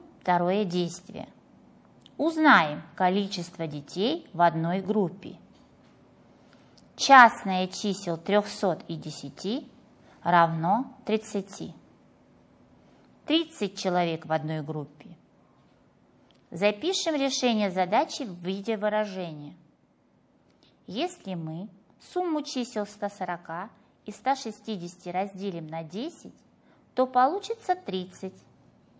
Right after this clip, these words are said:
Тридцать человек в одной группе. Можно ли решить эту задачу другим способом? Конечно. Составляем выражение.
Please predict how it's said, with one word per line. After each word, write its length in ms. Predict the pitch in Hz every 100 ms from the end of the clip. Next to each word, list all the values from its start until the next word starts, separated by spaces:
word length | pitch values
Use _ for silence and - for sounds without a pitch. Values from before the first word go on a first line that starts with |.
| _ _ _ _ _ _ _
Тридцать 500 | 208 220 180 - 160
человек 600 | - 151 156 151 262 330
в 100 | 165
одной 320 | 165 151 185
группе. 500 | 185 170 165 - 170 - - - - - - _
Можно 400 | 214 240 339 392
ли 200 | 392 381
решить 280 | 370 - 370 -
эту 220 | 339 339
задачу 420 | 330 330 330 330
другим 520 | 285 320 320 269 240 165
способом? 760 | - - 180 156 - 147 - - _ _ _ _ _ - -
Конечно. 920 | - 240 233 240 247 208 - - 151 - - - _ _ _ -
Составляем 1080 | - 185 180 - 151 147 160 262 302 294 302 -
выражение. 800 | 180 202 202 170 165 160 151 147